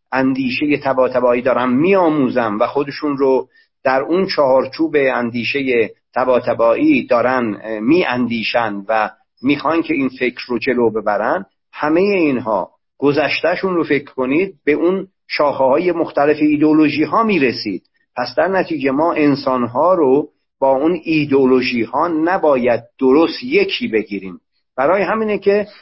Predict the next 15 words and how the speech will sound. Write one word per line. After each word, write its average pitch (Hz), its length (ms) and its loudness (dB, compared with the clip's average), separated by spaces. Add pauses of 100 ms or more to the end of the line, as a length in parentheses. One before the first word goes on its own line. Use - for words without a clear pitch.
(160)
در 185 200 0
همهٔ 214 600 0
نهل‌های 127 720 -2
فکری 156 640 -4 (220)
این 202 240 -2
تحولات 139 1000 0 (300)
در 131 220 2
مورد 135 800 2 (400)
انسانهایی 131 1200 0
که - 140 -6
اونجا 160 440 -6
بودن 135 420 -2
پیش 214 260 -4
آمد 127 400 -2 (1000)
و 151 380 -2